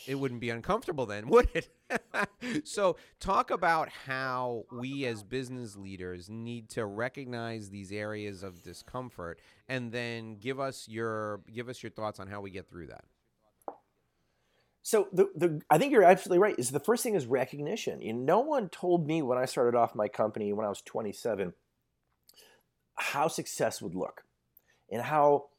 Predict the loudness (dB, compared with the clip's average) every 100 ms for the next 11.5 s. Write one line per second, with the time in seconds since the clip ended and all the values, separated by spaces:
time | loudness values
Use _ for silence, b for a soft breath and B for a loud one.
0 | _ _ -6 -4 2 4 6 4 2 -2
1 | -4 0 2 2 2 0 -2 -2 -4 -6
2 | _ _ _ _ -6 -4 -2 -2 0 2
3 | 2 2 -2 -2 0 2 0 -2 -2 0
4 | 0 0 0 0 0 -2 -2 -6 -6 -4
5 | 0 0 0 0 2 4 2 -2 b b
6 | -10 -6 0 0 2 4 4 4 0 4
7 | 2 2 0 0 -2 _ _ _ _ _
8 | 4 4 2 -2 0 0 -2 0 2 4
9 | 2 0 -2 0 0 2 0 4 4 4
10 | -2 2 0 4 4 4 2 0 2 4
11 | 4 4 4 4 -2